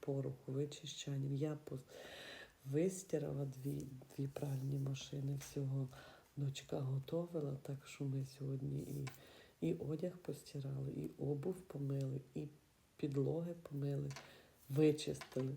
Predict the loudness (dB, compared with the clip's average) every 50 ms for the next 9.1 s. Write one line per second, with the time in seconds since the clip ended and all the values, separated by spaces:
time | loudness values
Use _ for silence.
0 | -2 0 2 2 2 2 2 -2 -4 -2 0 2 2 2 4 4 6 6 6 6
1 | 6 2 0 -4 -6 -6 -6 -6 -8 -14 -12 -6 -2 0 0 2 2 2 2 4
2 | 4 4 2 2 2 2 2 2 4 4 2 2 2 0 0 -2 0 0 0 0
3 | 2 2 2 2 2 2 2 0 0 -2 -2 -4 -4 -4 -10 -18 -20 -20 -20 -20
4 | -20 -20 -20 -20 -20 -20 -20 -20 -16 -12 -12 -10 -10 -12 -14 -16 -16 -16 -18 -18
5 | -12 -6 -2 2 4 4 6 4 6 6 6 6 6 6 2 0 2 4 4 4
6 | 4 4 2 0 0 -2 2 2 2 2 2 2 0 -2 -2 0 0 0 0 -2
7 | -4 -2 -2 -2 -2 -2 -4 -4 -2 -2 -2 -2 -2 -4 -6 -6 -4 -2 0 0
8 | 0 0 -2 -2 0 0 2 2 2 2 2 0 0 -2 -2 -2 0 0 0 0
9 | 0